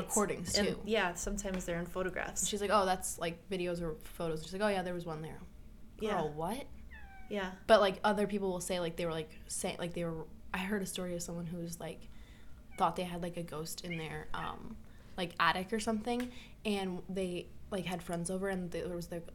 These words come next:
Speaker 1: someone's boyfriend was like, "Oh, haha," like, making, like, ba-, making fun of it and making a video as a joke,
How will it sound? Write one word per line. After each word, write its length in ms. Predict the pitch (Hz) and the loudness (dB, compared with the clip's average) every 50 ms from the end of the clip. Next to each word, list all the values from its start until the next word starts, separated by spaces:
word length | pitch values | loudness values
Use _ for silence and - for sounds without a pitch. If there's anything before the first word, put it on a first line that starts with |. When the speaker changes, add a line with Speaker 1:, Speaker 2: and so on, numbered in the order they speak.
| - - 165 | -10 -8 -6
Speaker 1:
someone's 300 | - 180 180 175 175 - | -4 -2 -2 -4 -4 -2
boyfriend 360 | - 160 170 - 190 180 180 | -4 -4 -4 -4 -4 -4 -4
was 120 | 170 156 | -4 -2
like, 100 | 180 185 | 4 6
"Oh, 80 | 214 214 | 6 6
haha," 480 | 208 220 214 208 185 214 202 196 190 | 6 6 4 4 6 6 6 6 4
like, 380 | 190 185 180 175 170 - - - - - - | 4 2 0 -2 -4 -6 -12 -16 -10 -6 -4
making, 340 | 196 190 - 190 180 175 - | -4 -2 0 -2 -2 -2 -2
like, 160 | 175 165 - | -6 -4 0
ba-, 140 | - 165 170 - - | 2 2 2 2 -2
making 240 | 165 165 165 170 | -4 -4 -4 -4
fun 160 | - 156 156 165 | -4 -4 -2 -2
of 80 | 170 | -2
it 80 | 165 - | -2 -2
and 80 | 170 | -2
making 220 | 170 170 175 180 165 | -2 -2 -4 -4 -4
a 20 | 165 | -4
video 260 | 165 165 175 175 180 | -4 -4 -4 -4 -4
as 100 | 170 170 | -4 -4
a 40 | 165 | -4
joke, 340 | - 170 160 180 190 - | -2 -2 -2 -2 -2 -4